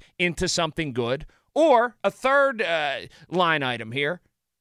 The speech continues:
make the offense into something that at least tries to resemble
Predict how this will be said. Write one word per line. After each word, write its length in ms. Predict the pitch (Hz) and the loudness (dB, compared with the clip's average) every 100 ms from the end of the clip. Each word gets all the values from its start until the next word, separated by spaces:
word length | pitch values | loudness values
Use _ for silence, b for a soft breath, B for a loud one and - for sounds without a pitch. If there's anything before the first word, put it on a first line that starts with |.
| _ _ | _ _
make 380 | 151 208 254 - | -2 2 0 -2
the 180 | 233 208 | 0 2
offense 480 | 233 262 220 185 | 2 2 -2 -2
into 240 | 185 175 180 | -4 -4 -4
something 560 | - 190 - 185 175 - _ | -2 -2 -2 -4 -4 -12 _
that 140 | 214 220 | 2 2
at 100 | 220 | 0
least 340 | 240 214 - | -2 -4 -4
tries 640 | - - 214 226 247 233 - | -8 -4 2 4 4 0 -4
to 120 | 202 | -2
resemble 640 | 165 117 120 101 98 95 | -2 -2 -2 -4 -6 -10